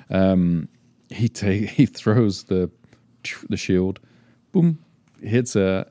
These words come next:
and then he goes down and he's in pain and he comes to a little bit and says, "Forgive me," passes out, and she rushes to his side and says, "Okay, we've gotta get help for him. Something's going on." And, uh,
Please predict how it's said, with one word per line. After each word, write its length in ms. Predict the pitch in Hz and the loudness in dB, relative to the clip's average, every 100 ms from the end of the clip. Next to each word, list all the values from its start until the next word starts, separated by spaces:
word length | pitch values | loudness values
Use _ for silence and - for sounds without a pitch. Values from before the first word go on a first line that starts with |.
| - | -2
and 200 | 95 98 | 2 4
then 400 | 101 98 85 - _ _ _ _ - | 4 2 0 -6 _ _ _ _ -8
he 200 | 101 101 | 0 2
goes 240 | 101 92 | 2 0
down 340 | 92 85 80 - | -2 -6 -8 -10
and 120 | 90 | -6
he's 100 | 87 | -4
in 100 | 85 | -4
pain 380 | 82 85 82 80 - | -6 -6 -6 -6 -8
and 200 | 87 82 | -8 -8
he 360 | 82 87 80 80 _ _ _ _ - | -4 -4 -4 -8 _ _ _ _ -4
comes 300 | 123 131 - | 2 2 2
to 180 | 123 | 0
a 40 | 107 | 0
little 200 | 95 87 | 0 0
bit 180 | 85 82 | -2 -4
and 120 | 80 | -8
says, 320 | - 82 - - | -8 -8 -10 -18
"Forgive 420 | _ - 92 90 87 | _ -10 -4 -4 -2
me," 300 | 87 78 - _ _ - | -6 -6 -10 _ _ -4
passes 380 | 92 87 80 | -2 -2 -4
out, 280 | 82 80 - - | -4 -4 -6 -12
and 280 | 90 80 78 | -8 -6 -8
she 680 | - - 90 87 82 82 - _ _ _ _ _ _ - | -12 -8 -4 -2 -2 -4 -10 _ _ _ _ _ _ -16
rushes 520 | - 101 92 85 85 | -6 -4 -2 -4 -6
to 100 | - | -6
his 100 | 82 | -8
side 340 | - 85 85 82 | -4 -4 -4 -4
and 120 | 80 | -8
says, 160 | - 85 | -8 -8
"Okay, 260 | 85 85 | -6 -6
we've 120 | 85 | -6
gotta 160 | 90 82 | -6 -6
get 180 | 82 - - _ - | -8 -12 -18 _ -20
help 400 | - 82 - - | -8 -8 -8 -14
for 140 | - | -12
him. 240 | 73 65 - | -10 -10 -8
Something's 320 | - 87 80 | -6 -4 -6
going 280 | - 80 76 | -6 -6 -6
on." 240 | 73 73 - _ _ _ | -6 -8 -12 _ _ _
And, 420 | 87 85 82 78 | -6 -2 -2 -2
uh, 300 | 80 76 69 | -4 -6 -8